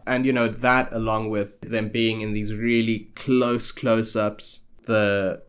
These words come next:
deep but unrealistic red of the blood. Yeah, they're really, like, affective, the, the murder sequences.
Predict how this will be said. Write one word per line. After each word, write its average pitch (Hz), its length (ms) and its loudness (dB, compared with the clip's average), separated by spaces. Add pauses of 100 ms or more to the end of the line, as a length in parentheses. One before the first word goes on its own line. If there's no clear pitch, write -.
(100)
deep 139 400 6 (120)
but 110 280 2
unrealistic 113 880 0
red 107 460 2
of 101 240 -4
the 101 80 -4
blood. 101 600 -2 (600)
Yeah, 120 360 0
they're 117 260 2
really, 135 300 4
like, 101 460 -2 (200)
affective, - 880 -6 (160)
the, 92 400 -8
the 101 80 -6
murder 95 320 -8
sequences. - 760 -12